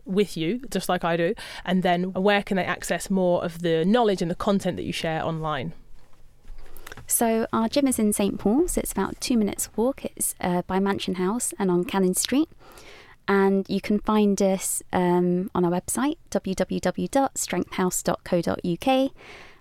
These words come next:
Speaker 2: And, yeah, we've got a form there for any questions that you might have. And our Instagram is at Strength House London.
Speaker 1: And also, one more thing, a very exciting new project. Can you tell us about the app?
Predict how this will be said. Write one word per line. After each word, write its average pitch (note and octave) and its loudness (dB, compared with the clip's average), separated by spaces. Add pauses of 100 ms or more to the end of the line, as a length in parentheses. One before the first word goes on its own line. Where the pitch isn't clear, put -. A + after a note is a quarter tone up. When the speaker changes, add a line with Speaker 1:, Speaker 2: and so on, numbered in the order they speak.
(100)
Speaker 2:
And, F3 2
yeah, D#3 -2
we've - -14
got E3 -2
a D#3+ -2 (160)
form E3 0
there D#3+ 0
for - -10
any E3+ 2
questions D#3+ -4
that - -4
you E3+ -2
might D#3 -2
have. E3 -6 (360)
And F3 4
our E3 4
Instagram E3 2
is F3 -2
at E3 -2
Strength - -2
House E3+ 0 (100)
London. E3+ 0 (840)
Speaker 1:
And F3+ -2
also, A3 4
one F#3 4
more G3+ 4
thing, F#3+ 0
a F#3+ -4
very F#3+ 4
exciting F#3 0
new E3+ 0
project. F3 0
Can G#3+ 0
you F3+ 0
tell F#3+ 2
us F3+ -4
about F3+ -2
the F3 -2
app? B3 -2